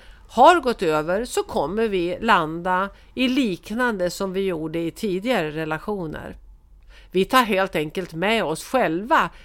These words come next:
i alla relationer som vi är med. Ibland har vi turen att vi träffar en partner som är mer öppen för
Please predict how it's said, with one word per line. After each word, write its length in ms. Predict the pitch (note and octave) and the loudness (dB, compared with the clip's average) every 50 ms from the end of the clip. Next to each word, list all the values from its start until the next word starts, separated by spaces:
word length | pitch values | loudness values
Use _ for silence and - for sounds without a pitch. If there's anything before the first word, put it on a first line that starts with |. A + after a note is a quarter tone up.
| - - | -14 -6
i 160 | - F#3 G3 - | -4 -4 0 2
alla 360 | - G#3 F3+ D#3 D3 D#3+ E3 | 2 2 2 2 0 -2 -2
relationer 640 | D#3+ E3 D#3+ E3+ E3 - - D3+ C#3+ D3 D#3 D#3+ D#3+ | -2 -4 -4 -4 -4 -4 -6 -10 -8 -8 -6 -6 -6
som 220 | D3+ - F3 E3+ | -6 -6 -6 -4
vi 140 | E3+ G3 G3 - | -2 -4 -2 0
är 320 | G#3+ A#3+ B3+ A3+ F#3+ E3 | 0 0 0 0 -2 -4
med. 260 | D3 - - - - F3+ - - - - - - - - - - - - - - - - - - - - - - - - - - - - - - - - - - - - | -6 -8 -10 -12 -12 -14 -16 -20 -20 -20 -20 -20 -20 -20 -20 -20 -20 -20 -20 -20 -20 -20 -20 -20 -20 -20 -20 -20 -20 -20 -20 -20 -20 -20 -20 -20 -20 -20 -20 -20 -10 -2
Ibland 600 | - C#4 C4 A3+ C#4+ D4+ D4+ C#4+ B3 A3+ A3+ A3+ | 2 2 4 6 8 8 10 10 8 6 2 -2
har 220 | A#3 A3+ G#3+ B3 | -2 2 4 4
vi 140 | A3+ A#3 A#3+ | 4 4 0
turen 640 | - - G3+ F#3+ G#3 A#3 B3+ A#3 E3+ E3 E3+ F#3+ - - | 2 2 2 2 2 0 0 2 2 2 0 -2 -2 -2
att 180 | - G3 - | -2 0 0
vi 100 | A3 G#3+ | -2 -2
träffar 340 | G3+ A3+ A3 F#3+ - - F3 | 0 0 -2 -2 0 0 0
en 140 | F#3 F#3+ F#3+ | 0 0 -2
partner 460 | - F3 C#3 D3+ D#3+ - - F#3+ F#3+ | -2 -2 -2 -2 -2 -4 -4 -4 -4
som 180 | F3+ - G#3 G#3+ | -4 -4 -4 -4
är 60 | G#3+ | -2
mer 280 | G3 F3+ D#3+ E3 F3 - | 0 2 0 0 0 0
öppen 580 | - C4 C4 - - - - - - G4+ F#4+ D#4+ | 0 0 0 0 -4 -10 -10 -4 -2 -2 0 -2
för 500 | - - F#3 D#3+ D#3 D#3 D#3 D#3+ F3+ | -2 0 0 2 2 2 0 -2 -4